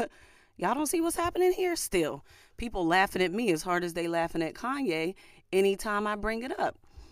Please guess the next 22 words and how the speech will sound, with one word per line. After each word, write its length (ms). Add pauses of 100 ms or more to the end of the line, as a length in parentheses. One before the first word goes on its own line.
(180)
Now, 280
cut 380
to, 540 (460)
um, 760 (1800)
what 260 (120)
was 200
it, 120
two 160
thousand 360
seventeen 560
or 180
eighteen 440
when 100
he 100
first 460 (420)
wore 320
the, 320
um, 580 (160)
maga 440
hat? 420 (840)
I 80
think 280